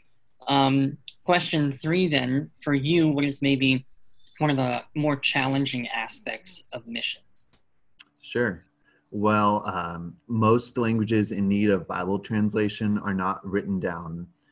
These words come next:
Speaker 2: And
Speaker 1: Mm.
Speaker 2: so taking a language that's only spoken and figuring out how this language works, um, first of all, it takes linguistics, which I've, uh, had a couple years of study in,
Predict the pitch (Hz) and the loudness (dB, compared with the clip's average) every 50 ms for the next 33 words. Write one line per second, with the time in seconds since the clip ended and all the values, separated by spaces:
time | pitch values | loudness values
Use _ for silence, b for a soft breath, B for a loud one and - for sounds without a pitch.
0 | _ _ _ _ - 107 104 98 92 92 95 95 - 143 135 123 110 104 101 101 | _ _ _ _ -4 -2 0 0 0 0 -2 -2 -2 0 2 4 4 4 4 4
1 | 101 104 104 107 - - 117 110 113 120 113 113 107 104 104 107 107 110 107 110 | 2 2 0 -2 0 2 2 2 2 2 0 2 2 4 4 4 4 4 4 2
2 | 110 107 - 107 90 - 95 104 101 101 101 95 - - - - 104 101 101 - | 2 2 0 -2 -2 -2 -4 -2 0 0 0 -2 -4 -8 -4 0 0 0 0 0
3 | 110 107 107 107 110 107 110 b b b b _ - 101 95 87 85 82 82 85 | 0 0 0 0 0 -4 -6 b b b b _ -8 -8 -6 -6 -6 -8 -8 -8
4 | 87 85 - - _ - 123 107 110 110 107 104 101 101 101 - - 98 101 98 | -8 -10 -12 -14 _ -4 -2 0 2 2 2 2 0 0 -2 -4 -2 0 0 0
5 | 98 98 - - 107 101 98 95 98 90 - 92 90 98 101 98 - - - - | 0 -2 -4 -2 -4 -2 -2 -2 -2 -4 -6 -6 -2 -2 -2 -2 -4 -10 -18 -18
6 | - - - b b b b b - 95 95 90 87 87 92 87 _ - 131 123 | -18 -20 -20 b b b b b -8 -6 -6 -4 -4 -6 -8 -8 _ 0 0 0
7 | 123 - 117 107 104 104 - 110 107 - - 113 98 98 101 107 107 107 - - | 0 -2 -2 -2 -2 0 0 -2 -2 -2 -6 -6 -4 0 0 0 0 -2 -4 -6
8 | 104 98 - - - - - 104 98 90 - - 95 95 90 - _ - - 101 | -6 -6 -6 -8 -20 -14 -6 -4 -4 -4 -4 -6 -8 -8 -8 -10 _ -12 -8 -8
9 | 90 - 95 92 87 92 - - 98 - 101 92 92 95 92 92 - - - - | -6 -4 -4 -4 -4 -6 -8 -8 -12 -10 -8 -6 -4 -2 -2 -4 -6 -8 -16 -18
10 | _ - - 120 113 107 107 98 92 90 90 90 | _ -12 -6 -4 -2 -2 0 -2 -2 -2 -4 -6